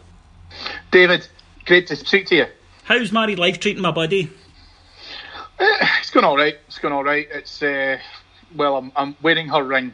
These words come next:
Speaker 1: let's put it like that.
Speaker 2: <laughs> Way! And, uh, also making us a three-man booth tonight, uh, making his, if you like, his first team league appearance after a solid debut on the Carabao Cup side.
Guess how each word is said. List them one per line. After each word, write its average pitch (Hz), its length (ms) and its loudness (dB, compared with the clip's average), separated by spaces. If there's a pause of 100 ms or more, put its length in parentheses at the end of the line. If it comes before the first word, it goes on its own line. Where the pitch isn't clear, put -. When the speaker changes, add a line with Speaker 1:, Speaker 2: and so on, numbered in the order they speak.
(120)
Speaker 1:
let's 139 180 -6
put 139 120 -8
it 135 40 2
like 120 160 -6
that. 117 160 -4 (220)
Speaker 2:
<laughs> - 0 - (140)
Way! 233 680 2 (240)
And, 196 360 2
uh, 175 320 2
also 233 320 0
making 196 280 0
us 175 120 0
a 143 80 0
three-man 160 440 -2
booth 151 280 -2
tonight, 160 420 0
uh, 151 240 2
making 185 400 0
his, 151 320 -4
if - 180 -4
you 156 80 0
like, 151 300 -2
his 143 360 -6
first - 520 -2
team 156 480 -2 (340)
league 170 280 2
appearance 175 500 -2
after 143 320 -2
a 127 100 -2
solid 160 540 0
debut 143 500 -2
on 139 120 -4
the 131 60 -8
Carabao 135 500 -2
Cup 139 320 -6
side. 135 340 -2